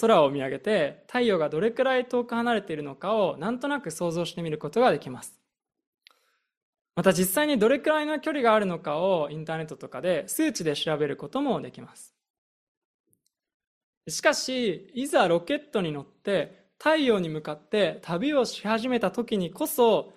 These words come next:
太陽の遠さを初めて実感するでしょう。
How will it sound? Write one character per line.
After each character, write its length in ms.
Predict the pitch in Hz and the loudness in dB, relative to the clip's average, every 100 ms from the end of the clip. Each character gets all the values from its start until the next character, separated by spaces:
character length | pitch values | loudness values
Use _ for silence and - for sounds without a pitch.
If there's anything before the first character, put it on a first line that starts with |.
| _ _ _ | _ _ _
太 200 | 240 247 | 2 4
陽 240 | 214 170 | 4 2
の 200 | 151 139 - | -2 -8 -6
遠 200 | 165 151 | -4 -4
さ 200 | 135 139 | -6 -2
を 320 | 202 147 - _ | -2 -2 -6 _
初 300 | - 170 233 | -10 -6 -2
め 140 | 330 226 | -2 2
て 380 | 233 185 131 - | 2 2 -2 -6
実 280 | 175 180 - | -6 -6 -2
感 240 | 254 240 | 0 0
す 120 | 233 | -2
る 80 | 214 | -4
で 80 | 160 | -4
し 100 | - | -8
ょ 60 | 135 | -14
う。 180 | _ | _